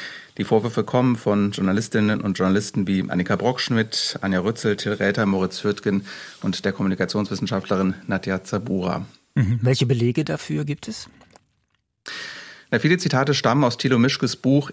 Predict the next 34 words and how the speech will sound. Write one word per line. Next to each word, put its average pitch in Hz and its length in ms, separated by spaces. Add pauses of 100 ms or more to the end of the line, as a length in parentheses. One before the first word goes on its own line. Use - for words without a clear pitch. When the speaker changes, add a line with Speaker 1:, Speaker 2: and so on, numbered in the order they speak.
Speaker 1:
In 113 280
achtzig - 480
Frauen 113 360
um 104 180
die 92 160
Welt 95 300
von 98 200
zweitausendzehn, 98 640
so 90 100
wirklich 104 280
der 95 160
Titel. 143 340 (360)
Da 101 100
geht 104 160
es 131 100
um 104 80
eine 98 240
Wette 107 220
mit 104 160
Freunden. 120 500
Wenn 110 160
Thilo 110 240
Mischke 104 380
auf 117 120
seiner 98 280
Weltreise 104 500
achtzig - 400
Frauen 104 360
verführt, 127 580
zahlen 104 340
sie 104 80
ihm 101 180
den 98 120
ganzen 92 440